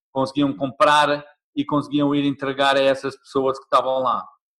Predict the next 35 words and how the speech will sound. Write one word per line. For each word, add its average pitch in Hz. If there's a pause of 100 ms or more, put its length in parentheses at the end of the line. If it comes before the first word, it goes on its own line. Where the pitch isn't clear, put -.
ok? 113
E 131
assim 139
foi 143
um 143
dos 135
primeiros 139
negócios 131
que -
eu 135
comecei, 151 (540)
um 135
negócio 135
que 135
eu 123
comecei 131
durante 131
umas 127
férias 160 (180)
e 131
depois 139
continuou 131 (160)
depois 135
das 127
férias 156 (500)
e, 120
e 127
era 131
um 123
negócio 127
que 117 (100)
correu 127
dessa 117
maneira, 110
né? 104